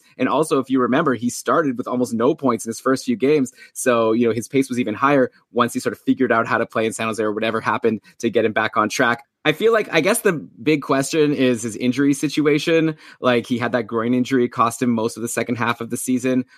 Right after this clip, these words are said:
Brian, are you, and then he, now he had surgery in the offseason. Brian, are you worried about the groin injury and surgery, like, or his, like, ankle injury, I think it was before? It's ankle, right?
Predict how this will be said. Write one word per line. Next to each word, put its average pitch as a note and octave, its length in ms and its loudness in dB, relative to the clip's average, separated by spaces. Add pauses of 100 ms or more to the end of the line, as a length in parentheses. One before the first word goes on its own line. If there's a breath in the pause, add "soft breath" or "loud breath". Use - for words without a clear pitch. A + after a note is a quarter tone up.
Brian, D#3 220 -2
are D#3 80 0
you, F#3 160 0
and D#3 100 2
then E3 120 2
he, D3+ 120 0
now B2+ 120 -2
he C3 60 2
had G#2+ 100 -4
surgery E3+ 480 0 (160 soft breath)
in D3+ 80 0
the D3 80 2
offseason. D3+ 420 0
Brian, E3+ 160 2
are E3+ 60 0
you G#3 120 -2
worried F#3 400 2
about F3+ 280 0
the F3 60 -2
groin D3+ 340 2
injury E3 440 0
and D#3 140 0
surgery, D#3 480 0
like, D3 160 2
or D3+ 220 2
his, D3+ 320 2 (280 loud breath)
like, - 220 -4
ankle D3+ 400 2
injury, D#3+ 400 0
I D#3+ 60 0
think E3 140 -6
it B2 100 -8
was E3 420 0 (160)
before? E3 720 0 (120)
It's - 80 -14
ankle, C3 280 -2
right? C3+ 300 -2